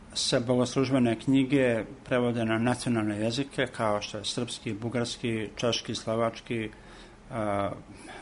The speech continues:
ruski, čak ukrajinski i tako dalje, što govori o jednom, e, duhovnom bogatstvu, duhovnom nasleđu koje ima temelje u staroslovenskom jeziku i kulturi,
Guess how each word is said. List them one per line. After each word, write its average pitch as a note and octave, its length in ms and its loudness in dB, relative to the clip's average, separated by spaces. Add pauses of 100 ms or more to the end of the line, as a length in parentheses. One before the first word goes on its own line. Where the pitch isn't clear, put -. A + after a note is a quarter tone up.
(200)
ruski, A#2 880 0 (1040)
čak - 260 -4
ukrajinski A#2 680 0
i G#2 40 -4
tako G#2 320 -8
dalje, C#3+ 340 4 (800)
što D3 280 2
govori D3 500 6 (100)
o B2 320 2 (520)
jednom, C3+ 420 4 (400)
e, B2+ 260 -2
duhovnom C3+ 600 2
bogatstvu, A#2 600 0
duhovnom A#2+ 580 0
nasleđu C3+ 500 0
koje C#3 180 2
ima C#3+ 200 4
temelje C3 580 2 (500)
u F#3 120 6
staroslovenskom C3 920 0
jeziku B2+ 460 0
i A2+ 80 0
kulturi, A#2 680 -2